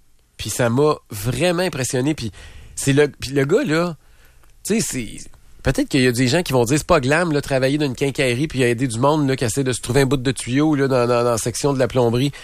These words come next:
Mais quand tu as besoin d'un tuyau puis t'as un dégât d'eau chez vous, là, m'a dit qu'avoir la plomberie, là, c'est miraculeux, là.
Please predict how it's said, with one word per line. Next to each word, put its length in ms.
Mais 580
quand 140
tu 100
as 60
besoin 240
d'un 140
tuyau 300
puis 120
t'as 80
un 40
dégât 280
d'eau 120
chez 220
vous, 200
là, 140
m'a 120
dit 240
qu'avoir 340
la 80
plomberie, 440
là, 120
c'est 160
miraculeux, 600
là. 160